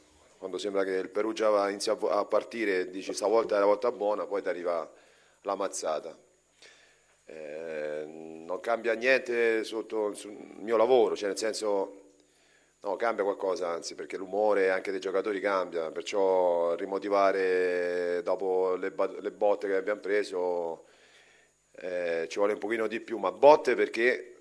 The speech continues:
facciamo vedere tante volte grandi cose e poi dopo cadiamo, non riusciamo mai a prendere il volo come tutti pe-, ci sp-, eh, speriamo.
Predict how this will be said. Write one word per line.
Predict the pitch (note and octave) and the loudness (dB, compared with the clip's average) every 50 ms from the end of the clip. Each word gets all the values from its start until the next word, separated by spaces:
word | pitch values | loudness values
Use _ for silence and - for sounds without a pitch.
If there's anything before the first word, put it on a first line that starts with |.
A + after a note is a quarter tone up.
| - - | -16 -10
facciamo | - G#2 - B2 A#2 A#2 | -8 -8 -6 -6 -6 -2
vedere | A#2 B2+ A#2+ A#2 G#2 | -2 0 0 2 0
tante | G#2 A2 G#2+ - A2+ | 0 0 -2 0 2
volte | A2+ A#2 A#2 A2 - A2 G#2 G2 F#2+ | 2 2 2 2 0 0 0 0 0
grandi | F#2 G#2 A2+ A#2+ A#2 A#2+ B2 | 0 0 0 0 0 -2 0
cose | A#2+ A#2 A2+ A2+ A2 A2+ A#2+ A#2+ A#2 - - - - - | 4 6 6 6 6 4 0 0 0 -2 -4 -10 -14 -10
e | - G2 - | -8 -8 -6
poi | - G2+ G#2 G2+ | -2 -2 -2 0
dopo | G2+ G2 F2 F#2+ G2 F#2 F#2 F2+ F2+ - | 0 -2 -2 0 0 2 2 0 -2 -2
cadiamo, | - G#2+ G2 G2 G2 F2+ F2 F2 E2+ F2+ F2 E2+ | -4 -4 -2 0 0 0 0 0 -2 -4 -6 -8
non | F2 F2+ F#2+ G#2 | -8 -8 -8 -8
riusciamo | G#2+ G#2 - - B2 A#2 A#2 | -8 -6 -4 0 0 2 2
mai | A#2 B2+ B2+ B2 | 2 4 4 6
a | A#2 A#2 A2+ A2 G#2+ G#2 G#2 | 6 8 8 8 8 8 6
prendere | G#2 G#2+ A2+ A2+ A2+ A2+ A#2 | 4 2 0 2 2 2 2
il | A2 | 2
volo | A2+ A#2+ A#2+ A2+ A2 G#2 G#2 G2+ G2 G2 F#2+ | 4 4 4 6 6 6 6 4 4 2 0
come | - G#2 G#2 F#2+ G2+ F#2+ | -2 -4 -2 -2 -2 -6
tutti | - G#2 G2 - G#2 F#2 | -6 -8 -12 -12 -10 -6
pe-, | F#2 F#2 F#2 F#2 F#2 F#2 F2+ - - - - - | -4 -4 -2 -2 -2 -4 -4 -6 -8 -12 -14 -14
ci | - - | -16 -16
sp-, | F#2 - - - | -16 -14 -12 -6
eh, | - F#2 F2+ E2+ - - - | -4 -2 -2 -2 -4 -6 -12
speriamo. | - - - F#2+ F#2 A2 G#2+ E2+ D2+ - - - | -12 -8 -8 -6 -2 -2 -2 -2 -4 -6 -12 -20